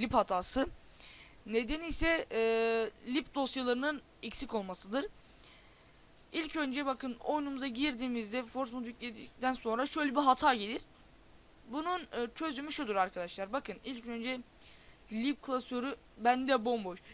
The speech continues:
Sizde belki birkaç tane daha bir şey olabilir. Bak, hemen geldik, yapıştırdık ya. Şunları sil. Ha. Sizde, e, daha başka dosyalarda olabilir. Onları silmeyin. Onun üstüne yapın.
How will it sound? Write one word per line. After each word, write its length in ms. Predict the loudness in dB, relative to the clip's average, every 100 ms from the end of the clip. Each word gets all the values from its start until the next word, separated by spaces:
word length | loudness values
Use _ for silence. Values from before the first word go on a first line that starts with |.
| -14
Sizde 320 | -8 -2 2
belki 340 | 4 4 0 -10
birkaç 260 | 2 2
tane 240 | 4 2 0 -10 2
daha 180 | 6 6
bir 60 | 4
şey 160 | 0
olabilir. 420 | 0 0 -4 -6 -6 -10
Bak, 120 | -8
hemen 320 | -8 -8 -8
geldik, 320 | -8 -8 -8
yapıştırdık 640 | -10 -6 -6 -8 -18 -18 -14
ya. 180 | -14 -14 -20 -20 -20 -20 -20 -20 -20 -10
Şunları 200 | -8 -8 -8
sil. 160 | -8 -6
Ha. 180 | 0 0 -2 -18 -20 -20
Sizde, 320 | -10 -8 -2 2
e, 600 | 2 2 -4 -6 -6 4
daha 220 | 4 6
başka 280 | 2 2 -6
dosyalarda 500 | -6 -2 0 2 2
olabilir. 380 | 0 0 -2
Onları 400 | -2 -4 4 6
silmeyin. 460 | 6 4 2 0 -4 -6
Onun 200 | -6 -6
üstüne 260 | -6 -2
yapın. 240 | -2 -2